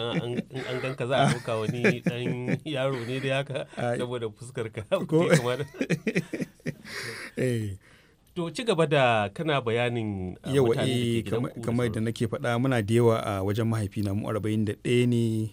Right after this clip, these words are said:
Speaker 2: ni ne na goma a jerin ƴaƴan mahaifina. Mu takwas ne a wajen mahaifiyata,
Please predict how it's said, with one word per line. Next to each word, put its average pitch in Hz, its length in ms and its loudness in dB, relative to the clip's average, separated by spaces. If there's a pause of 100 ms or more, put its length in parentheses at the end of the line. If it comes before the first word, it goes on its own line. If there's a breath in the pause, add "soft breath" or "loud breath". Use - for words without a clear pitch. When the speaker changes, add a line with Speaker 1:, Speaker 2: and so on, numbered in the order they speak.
(140)
Speaker 2:
ni 110 160 0
ne 110 160 2
na 104 160 0
goma 120 400 4 (560)
a - 80 -6
jerin 101 560 -2
ƴaƴan 104 320 -2 (320)
mahaifina. 104 560 -4 (160)
Mu 120 160 2
takwas 143 320 2
ne - 60 -4
a - 40 -4
wajen 107 220 -2
mahaifiyata, 104 560 -2